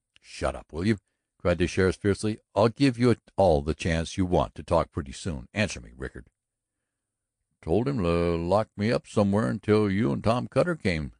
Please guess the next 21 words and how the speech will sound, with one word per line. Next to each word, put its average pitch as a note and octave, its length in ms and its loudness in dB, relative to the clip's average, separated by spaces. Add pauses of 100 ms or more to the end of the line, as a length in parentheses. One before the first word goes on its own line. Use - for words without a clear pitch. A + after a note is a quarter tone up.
(160)
said D2+ 200 -4
the C#2+ 60 -14
Kid D2+ 240 -4
slowly. F#2 440 -4 (420)
"I B2 160 -2
was C#3 60 0
afraid D#2+ 360 -6
somebody A2+ 420 -4
might G#2 240 -2
jump A#2+ 300 -2
me G#2+ 120 -2
for E2+ 200 -6
what G#2 180 -4
I A#2 100 -4
done. D3+ 440 -4 (540)
I D#2+ 160 -8
didn't D3 260 -2
want F#2+ 280 0
no C#2+ 260 2
more E3+ 180 0
trouble." F3+ 400 -2